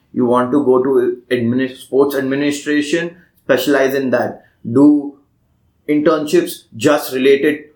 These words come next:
to those. Find your own internships. Don't rely on the university or the college to give you those kind of internships.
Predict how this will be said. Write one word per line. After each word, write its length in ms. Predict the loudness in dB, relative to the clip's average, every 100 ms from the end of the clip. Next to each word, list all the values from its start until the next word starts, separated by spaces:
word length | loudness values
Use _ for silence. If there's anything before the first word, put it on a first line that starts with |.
| _ -2
to 220 | 0 2
those. 460 | 4 4 2 -4 _ _
Find 260 | -4 -2 2
your 140 | 2 2
own 280 | -2 -4 0
internships. 480 | 0 2 0 0 -2
Don't 320 | 0 0 -2
rely 440 | -2 2 2 2
on 580 | 0 -2 -2 -4 -8 -10
the 120 | -8 -2
university 680 | 0 2 0 0 -2 -2 0
or 260 | 2 2
the 140 | -2 -2
college 360 | 0 0 -2
to 100 | -4 -2
give 140 | 2
you 160 | 2 4
those 200 | 2 0
kind 200 | -4 -4
of 80 |
internships. 720 | -4 -4 -4 -4 -2 -4 -4